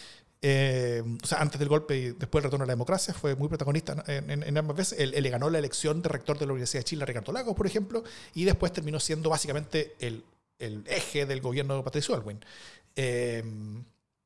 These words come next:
que era un liberal. Entonces yo, yo me sentí muy, muy re-, muy, em, relacionado con él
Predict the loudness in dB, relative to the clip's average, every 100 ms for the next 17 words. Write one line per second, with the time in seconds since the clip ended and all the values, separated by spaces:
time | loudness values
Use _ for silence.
0 | _ -20 -20 _ _ _ _ 0 2 4
1 | 4 2 -2 -2 2 4 4 4 4 4
2 | 4 4 4 0 -2 0 2 2 2 0
3 | 0 0 2 4 4 2 -2 -2 0 0
4 | 0 2 4 4 4 4 4 0 -8